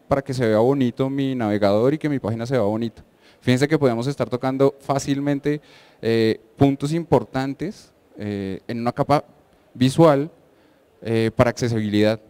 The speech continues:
para que los ciegos o cualquiera que tenga un impedimento pueda a lo mejor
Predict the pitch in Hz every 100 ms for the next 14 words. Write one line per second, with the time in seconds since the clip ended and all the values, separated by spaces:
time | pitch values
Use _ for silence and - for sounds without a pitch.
0 | - _ _ _ _ _ _ _ _ _
1 | 117 117 127 117 110 110 107 - 147 143
2 | 143 147 143 135 127 113 107 107 98 -
3 | _ - _ - 131 123 135 127 156 139
4 | 127 139 151 147 160 139 123 156 151 127
5 | 123 123 135 - _ - 147 156 127 117
6 | 120